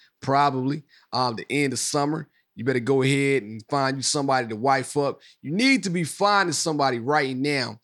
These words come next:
so you can go ahead and have them at the beginning of cuffing season. You don't wanna wait until September twenty-second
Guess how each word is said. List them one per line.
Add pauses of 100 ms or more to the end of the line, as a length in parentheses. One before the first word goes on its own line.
(240)
so
you
can
go
ahead
and
have
them
at
the
beginning
of
cuffing
season. (320)
You
don't
wanna (100)
wait
until (100)
September
twenty-second